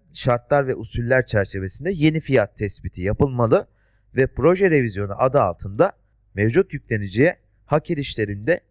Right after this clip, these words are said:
ödenmelidir. Yapım İşleri Genel Şartnamesi on ikinci maddesinde bu husus belirtilmektedir.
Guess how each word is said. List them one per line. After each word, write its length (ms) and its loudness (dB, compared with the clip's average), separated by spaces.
ödenmelidir. 840 -2
Yapım 280 -10
İşleri 260 -4
Genel 240 0
Şartnamesi 720 -4
on 80 -2
ikinci 320 -8
maddesinde 760 -2
bu 120 4
husus 360 2
belirtilmektedir. 960 -4